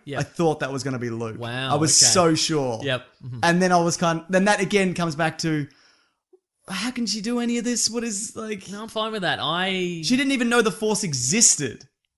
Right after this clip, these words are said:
Speaker 1: Yeah, no, I'm still okay with it.
Speaker 2: All right, fair enough.
Speaker 1: I feel that, I don't know, maybe it's the connection between Kylo and Rey.
Speaker 2: Yeah.
Speaker 1: I think that when he sort of goes into her
Speaker 2: Ah, okay,
Speaker 1: brain
Speaker 2: yeah.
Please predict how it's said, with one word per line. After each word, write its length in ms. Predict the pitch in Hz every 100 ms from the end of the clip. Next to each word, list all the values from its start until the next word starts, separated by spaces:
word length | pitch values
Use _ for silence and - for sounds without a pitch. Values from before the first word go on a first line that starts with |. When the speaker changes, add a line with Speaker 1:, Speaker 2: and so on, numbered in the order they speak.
| _ _ -
Speaker 1:
Yeah, 520 | 185 196 196 196 196 196
no, 160 | 190 190
I'm 80 | 185
still 220 | - 156
okay 180 | 139 143
with 120 | 139
it. 120 | 135
Speaker 2:
All 60 | 180
right, 120 | 180
fair 120 | -
enough. 220 | 139 127 -
Speaker 1:
I 160 | 160 180
feel 340 | 180 220 190
that, 240 | 160 156 - - - _ _ _ _ _ _
I 140 | 131 175
don't 120 | 185
know, 100 | 175
maybe 180 | 185 190
it's 120 | -
the 80 | 170
connection 360 | 180 160 170
between 340 | 143 123 147 131
Kylo 360 | 143 131 123 120
and 120 | 120
Rey. 420 | 120 104 107 131 -
Speaker 2:
Yeah. 200 | 147 117
Speaker 1:
I 80 | 143
think 200 | 156 139
that 80 | 139
when 160 | 143 143
he 140 | 135
sort 200 | - 143
of 160 | 123 117
goes 280 | 131 127 127
into 260 | 123 123
her 120 | 117 110
Speaker 2:
Ah, 320 | 117 117 120
okay, 100 | 113 101
Speaker 1:
brain 120 | 107
Speaker 2:
yeah. 180 | 120 120